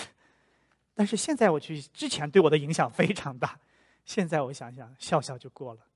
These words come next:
因为我知道，最终审判我的是神，我要面对的是神。哎，后来呢，这些好几个人，他们后来这样说的，后来他们找我道歉，后来他们说：“哎呀，我当时很不成熟啊。”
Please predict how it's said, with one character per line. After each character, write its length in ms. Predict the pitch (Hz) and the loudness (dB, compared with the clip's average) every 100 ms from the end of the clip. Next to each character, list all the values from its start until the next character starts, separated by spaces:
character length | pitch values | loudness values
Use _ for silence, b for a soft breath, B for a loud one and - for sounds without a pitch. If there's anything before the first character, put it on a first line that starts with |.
| _ _ _ | _ _ _
因 180 | 190 214 | -10 -8
为 80 | 180 | -10
我 60 | |
知 180 | 131 151 | -12 -14
道， 220 | 143 127 - _ _ _ _ _ _ _ _ _ _ _ | -14 -14 -18 _ _ _ _ _ _ _ _ _ _ _
最 120 | 202 | 0
终 160 | 170 160 | 2 0
审 220 | - 139 | -4 -8
判 180 | 117 143 | -8 -6
我 120 | 135 | -8
的 120 | 117 - | -12 -20
是 160 | - - | -14 -10
神， 240 | - - - _ - | -10 -12 -20 _ -8
我 100 | 170 | -4
要 80 | |
面 200 | 208 247 | 0 0
对 120 | 226 220 | 0 -2
的 80 | |
是 160 | 185 190 | -4 -8
神。 320 | - - 127 - _ _ _ _ _ _ | -10 -12 -12 -18 _ _ _ _ _ _
哎， 120 | 285 320 | 2 2
后 180 | - | 4
来 120 | 226 165 | 4 4
呢， 100 | 175 | 4
这 140 | 233 | 2
些 240 | - 220 | 8 8
好 180 | - 175 | 8 6
几 140 | 233 185 | 6 6
个 80 | |
人， 160 | 185 151 | 4 4
他 80 | 175 | 2
们 100 | 185 | 2
后 160 | - 196 | 4 4
来 120 | 147 | 4
这 140 | 196 | 6
样 80 | 170 | 4
说 140 | - | 4
的， 100 | 180 - b b | -4 -6 b b
后 100 | - | 0
来 80 | 254 | 2
他 60 | 247 | 4
们 100 | 240 | 2
找 140 | 165 | 2
我 100 | 202 | 2
道 160 | 185 170 | 4 4
歉， 280 | - 165 - b b b | 4 -2 -2 b b b
后 140 | - 202 | -8 -4
来 80 | 170 | -2
他 80 | |
们 140 | 175 156 | -4 -6
说 160 | 143 160 | -8 -6
：“哎 40 | 160 | -6
呀， 140 | 127 | -6
我 100 | 139 | -14
当 180 | - 156 | -10 -10
时 140 | 156 165 | -6 -6
很 160 | 147 | -6
不 100 | 120 | -12
成 240 | 147 - 131 | -12 -12 -12
熟 180 | - | -14
啊。” 100 | 117 | -16